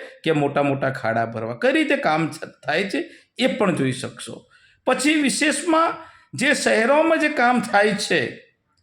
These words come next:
એ પણ રિપેરિંગ કઈ પ્રકારે સ્માર્ટ કામ થાય છે. અને પછી જે માટી ઉપર સીધો રોડ લગાવીને કેવો સરસ મજાનો રોડ સ્માર્ટ કરી દેવામાં આવે છે,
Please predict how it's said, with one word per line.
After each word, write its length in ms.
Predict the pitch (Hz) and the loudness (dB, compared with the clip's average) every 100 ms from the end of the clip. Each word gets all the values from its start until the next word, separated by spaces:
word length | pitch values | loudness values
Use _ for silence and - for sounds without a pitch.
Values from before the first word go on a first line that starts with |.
| _ 220 | _ -2
એ 80 | |
પણ 240 | 240 302 254 | 0 2 2
રિપેરિંગ 480 | 233 294 294 285 - | 2 2 2 2 2
કઈ 140 | 294 | 0
પ્રકારે 440 | 294 247 269 277 | 2 2 4 4
સ્માર્ટ 500 | 185 - 220 240 240 | 2 0 2 2 2
કામ 200 | 220 196 | 0 2
થાય 360 | 190 - 156 135 | 0 0 -2 -2
છે. 220 | - 123 - - - _ - | -6 -8 -8 -16 -20 _ 0
અને 200 | 262 294 | 2 2
પછી 400 | 285 233 254 240 | 2 0 0 0
જે 300 | 254 240 240 - - | 2 2 0 -8 -6
માટી 340 | 147 185 190 233 | 0 2 2 0
ઉપર 180 | 226 226 | 2 0
સીધો 320 | - 202 208 | 0 0 2
રોડ 280 | 180 196 185 | 4 2 2
લગાવીને 340 | 185 190 190 | 2 2 0
કેવો 560 | 185 196 196 185 175 - _ - - | 0 2 2 2 0 -8 _ -12 -2
સરસ 380 | 190 220 208 - | 2 4 2 0
મજાનો 440 | 180 185 196 190 | 2 4 4 4
રોડ 200 | 180 175 | 4 2
સ્માર્ટ 580 | 170 - 156 165 202 208 | 0 -2 0 2 2 0
કરી 160 | 165 160 | 0 2
દેવામાં 460 | 156 151 147 143 | 2 2 2 2
આવે 200 | 135 135 | 0 0
છે, 360 | 131 - 143 | -4 -4 -4